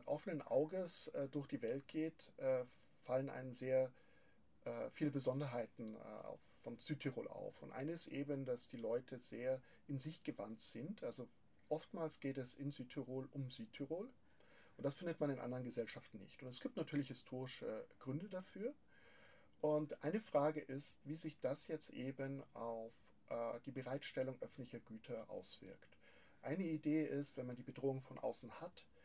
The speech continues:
äh, rücken die Leute näher zusammen und sie können sich, äh,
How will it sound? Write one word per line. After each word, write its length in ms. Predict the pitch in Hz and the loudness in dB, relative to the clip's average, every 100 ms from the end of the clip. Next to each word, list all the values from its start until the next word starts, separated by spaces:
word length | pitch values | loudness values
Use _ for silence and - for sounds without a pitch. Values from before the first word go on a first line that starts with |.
| - - - - - | -20 -20 -20 -4 4
äh, 80 | |
rücken 320 | 131 165 180 143 | 4 4 0 2
die 80 | |
Leute 260 | 135 139 135 | 10 10 8
näher 240 | 123 123 | 0 -2
zusammen 640 | - 110 117 151 185 180 180 - - - | -4 -4 -2 -2 -4 -8 -12 -18 -20 -8
und 200 | 151 135 | -4 -2
sie 80 | 135 | -4
können 320 | - 135 131 | -4 -4 -2
sich, 360 | 127 123 - - | -4 -4 -8 -12
äh, 180 | - 113 | -6 -6